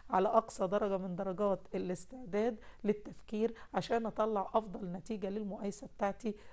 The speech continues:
بدون إن شاء الله ما يكون فيها أي أخطاء، عشان احنا بنذاكر عشان نجيب الدرجة النهائية مش عشان ننجح وبس. نيجي للمقايسة بتاعتنا، هي مقايسة واحدة هنحلها مسطحات وبعد كده هنحلها تسميني.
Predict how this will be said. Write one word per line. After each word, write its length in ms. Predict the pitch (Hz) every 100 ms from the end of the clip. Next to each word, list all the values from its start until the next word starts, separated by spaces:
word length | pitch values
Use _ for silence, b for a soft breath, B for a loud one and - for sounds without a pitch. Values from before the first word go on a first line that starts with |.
| -
بدون 260 | 208 180 220
إن 120 | 196
شاء 180 | - 202
الله 160 | 196 202
ما 100 | 196
يكون 240 | - 196
فيها 280 | - 202 220
أي 160 | 214
أخطاء، 420 | 202 - - 247 440 B B -
عشان 260 | - 202
احنا 260 | 220 240 240 B B - 233
بنذاكر 460 | 208 202 202 208
عشان 280 | 208 - 220
نجيب 240 | 196 233
الدرجة 380 | 202 180 254 254
النهائية 540 | 247 233 247 269 294 302 -
مش 180 | 226 220
عشان 280 | - 202
ننجح 460 | 185 196 190 202 - b b
وبس. 480 | 254 196 - - - B B B B
نيجي 200 | 240 294
للمقايسة 520 | 269 226 214 214 220 190
بتاعتنا، 540 | - 185 202 254 302 - - - -
هي 160 | 262 226
مقايسة 380 | 214 220 -
واحدة 340 | 190 202 226 339 B B B
هنحلها 480 | - 220 226 208 220
مسطحات 680 | 190 196 220 - - 233 240 -
وبعد 320 | 208 196 202 202
كده 260 | 214 202
هنحلها 500 | 185 - 170 190 208 b b -
تسميني. 520 | 214 - 165 156